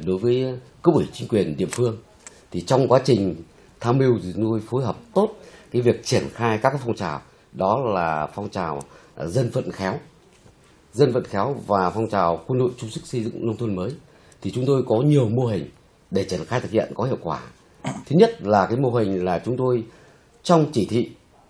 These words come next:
ờ, nghị quyết năm và sáu tháng thì tham mưu với huyện ủy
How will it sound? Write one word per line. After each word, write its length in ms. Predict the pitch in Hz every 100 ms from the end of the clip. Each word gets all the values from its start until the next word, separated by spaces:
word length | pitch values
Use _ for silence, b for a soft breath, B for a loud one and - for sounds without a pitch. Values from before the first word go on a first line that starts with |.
| -
ờ, 220 | 73 85
nghị 200 | 92 139 -
quyết 280 | 214 214 - _ -
năm 280 | 123 143 143 - - _ _ -
và 340 | 98 95 85
sáu 160 | 82 117
tháng 260 | 120 110 170 - B B B -
thì 320 | 87 82 82
tham 160 | 135 165
mưu 380 | 180 151 - - - -
với 280 | 87 110 139
huyện 200 | 139 -
ủy 380 | 135 71 73